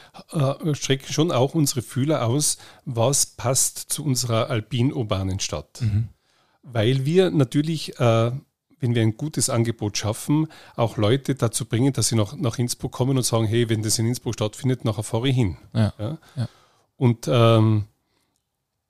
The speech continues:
Speaker 1: da sind wir relativ gut unterwegs bei den Sportereignissen, bei großen Kulturereignissen seien wir, mm,
Speaker 2: Noch
Speaker 1: nicht
Speaker 2: nicht
Speaker 1: so
Speaker 2: so.
Speaker 1: gut.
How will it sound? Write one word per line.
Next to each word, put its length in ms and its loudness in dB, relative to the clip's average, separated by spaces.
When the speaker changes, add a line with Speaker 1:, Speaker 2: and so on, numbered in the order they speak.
Speaker 1:
da 220 4
sind 260 4
wir 320 4
relativ 600 0
gut 260 -8
unterwegs 460 -2
bei 140 0
den 160 0
Sportereignissen, 880 -2
bei 120 0
großen 460 0
Kulturereignissen 1160 -2
seien 340 0
wir, 300 4
mm, 1120 -10
Speaker 2:
Noch 60 -4
Speaker 1:
nicht 100 4
Speaker 2:
nicht 60 -2
Speaker 1:
so 100 -2
Speaker 2:
so. 60 -4
Speaker 1:
gut. 340 -8